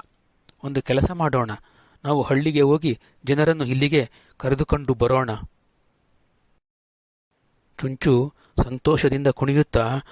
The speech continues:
"ಅದ್ಭುತ ಉಪಾಯ ಕಾಕ, ಹಾಗಾದರೆ ಬೇಗ ಹೋಗೋಣ." ಕಾಕ ಮತ್ತು ಚುಂಚು ಮಣಿಗಳು ಮತ್ತು ಧಾನ್ಯಗಳನ್ನು ಅಲ್ಲೇ ಬಿಟ್ಟು ಹಳ್ಳಿಯತ್ತ ಸಾಗುತ್ತಾರೆ.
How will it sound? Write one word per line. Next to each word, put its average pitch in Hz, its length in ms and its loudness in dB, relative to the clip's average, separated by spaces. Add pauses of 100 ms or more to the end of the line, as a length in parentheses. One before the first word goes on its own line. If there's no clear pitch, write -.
(200)
"ಅದ್ಭುತ 170 460 -2
ಉಪಾಯ 160 460 2
ಕಾಕ, 143 300 -2 (640)
ಹಾಗಾದರೆ 123 560 0
ಬೇಗ 127 300 2
ಹೋಗೋಣ." 131 460 0 (3000)
ಕಾಕ 139 380 -10
ಮತ್ತು 160 440 -6
ಚುಂಚು 139 680 -6 (920)
ಮಣಿಗಳು 165 500 -2
ಮತ್ತು 151 320 -6
ಧಾನ್ಯಗಳನ್ನು 139 920 -2 (300)
ಅಲ್ಲೇ 143 280 -4
ಬಿಟ್ಟು 135 460 -4 (340)
ಹಳ್ಳಿಯತ್ತ 147 460 -4
ಸಾಗುತ್ತಾರೆ. 117 680 -8